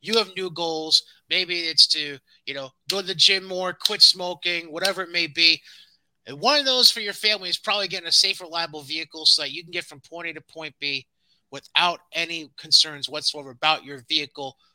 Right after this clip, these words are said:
shit in the bed. Well, if you stop at a Mohawk Honda and check out their broad selection of pre-owned inventory, they will find the rate, make, model, and price point to fit your budget and your needs. So you can talk to Luis, the V I P man Morales, Jake Hot Sauce Doyle,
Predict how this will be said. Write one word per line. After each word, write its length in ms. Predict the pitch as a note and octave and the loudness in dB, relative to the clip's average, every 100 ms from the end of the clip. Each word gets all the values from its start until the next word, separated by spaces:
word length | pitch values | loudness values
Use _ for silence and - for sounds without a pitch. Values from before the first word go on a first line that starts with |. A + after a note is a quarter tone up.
| _ | _
shit 300 | - - F#2+ | 4 4 2
in 60 | |
the 80 | B2+ | -10
bed. 360 | B2 F#3 B2+ A2 | -2 2 2 2
Well, 300 | G3+ B3 B3 - - | 6 6 6 -2 -16
if 60 | - | -2
you 60 | |
stop 240 | - A3+ A3+ | 2 2 0
at 80 | F#3+ | -4
a 20 | |
Mohawk 400 | G3+ F#3 F#3 F3 | -6 -2 -2 -2
Honda 280 | F3+ E3 E3 | -2 0 -2
and 80 | D3 | 0
check 260 | - E3 | 0 2
out 180 | D#3+ D3 | -2 -4
their 160 | E3+ G3+ | -6 -8
broad 260 | F3 E3+ | -8 0
selection 360 | E3 E3 E3+ D3 | 0 0 -4 -8
of 100 | - | -10
pre-owned 300 | G#3+ G#3 F#3 | -12 -10 -10
inventory, 560 | E3 D#3 - D#3 D3+ C#3+ - - - | -12 -14 -12 -8 -8 -10 -14 -20 -6
they 100 | F3 | -2
will 100 | G#3+ | 0
find 280 | G#3 F#3 F3 | 0 0 -2
the 80 | D3 | -4
rate, 320 | C3+ G3 A3 - | -4 0 0 -2
make, 260 | F3 G#3+ A#3 D#3 | 0 2 2 -2
model, 340 | F3 G3+ G3+ | 0 0 0
and 180 | E3 D3+ | -4 -6
price 240 | G#3+ G3 | -4 -4
point 240 | - F#3 E3+ | -4 -8 -12
to 60 | |
fit 180 | - B3+ | -12 -12
your 280 | E3 D3+ A#3+ | -12 -6 -6
budget 460 | B3 F#3 E3+ F3+ E3+ _ _ _ | -4 -8 -6 -6 -8 _ _ _
and 360 | F3+ G3 G3 F3+ _ _ | 4 6 4 -2 _ _
your 420 | C#3+ D#3+ E3 D3 _ | -10 -8 -8 -10 _
needs. 480 | D3 D#3+ A2+ - - - - | -6 -4 0 2 2 0 0
So 120 | - | 0
you 40 | D3+ | 0
can 100 | D3+ | -4
talk 320 | - F3 E3+ | -4 -4 -4
to 80 | C#3 | -12
Luis, 360 | C3 F#3 F3+ | -12 -6 -4
the 60 | D#3 | -4
V 120 | D#3+ | -4
I 60 | D#3+ | -6
P 180 | - D#3 | -8 -10
man 160 | C#3+ | -10
Morales, 420 | C#3+ C#3 B2 G2 | -10 -8 -6 -4
Jake 260 | - G3+ G3 | 0 0 2
Hot 220 | F3+ E3+ | 2 4
Sauce 300 | - C#3+ - | 4 2 -4
Doyle, 360 | - B2+ A2 | -6 -10 -12